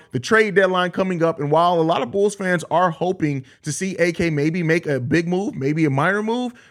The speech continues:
we're gonna talk about how the parity around the N B A is kind of it's, it's blurring reality in some ways. But before we do that, I got to talk to you guys about one of our sponsors,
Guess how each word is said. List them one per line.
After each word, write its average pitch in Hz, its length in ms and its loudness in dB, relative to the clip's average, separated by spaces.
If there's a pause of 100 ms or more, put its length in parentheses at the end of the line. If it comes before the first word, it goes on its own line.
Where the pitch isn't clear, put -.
we're - 80 -4
gonna 160 80 -4
talk 285 140 2
about 247 160 0
how 240 100 -2
the 214 80 2
parity 185 380 2
around 175 240 0
the 156 100 -2
N 170 100 0
B 165 100 2
A 165 100 0
is 156 100 -2
kind 185 300 -2
of 180 160 0 (680)
it's, 190 240 -2
it's 180 120 0
blurring 240 500 2
reality 175 540 4
in 143 80 2
some 139 220 -2
ways. 120 220 -2
But 147 120 -8
before 208 300 -2
we 277 80 -4
do 226 160 -2
that, 147 380 2
I 135 80 -8
got 165 440 -4
to - 80 -12
talk 139 300 0
to - 80 -4
you 123 80 0
guys 117 260 -2
about 110 200 -4
one 190 160 0
of 196 100 -2
our 170 100 4
sponsors, 123 540 -4